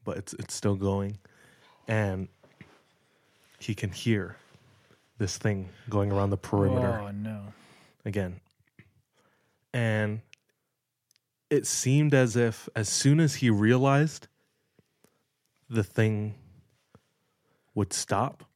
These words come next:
Speaker 1: like, the more he would think about it and pay attention to it,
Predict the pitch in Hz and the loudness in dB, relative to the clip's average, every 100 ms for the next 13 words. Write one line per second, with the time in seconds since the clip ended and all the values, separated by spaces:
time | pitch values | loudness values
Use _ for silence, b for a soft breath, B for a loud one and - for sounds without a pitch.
0 | _ _ _ _ _ _ _ _ 107 95 | _ _ _ _ _ _ _ _ -2 0
1 | 107 110 113 123 101 - 113 110 120 113 | 2 2 2 2 0 -2 -2 0 0 0
2 | 139 - - - - 107 98 113 104 - | -2 -6 -14 -16 -8 -6 -2 -2 -4 -2
3 | 131 139 | -2 -4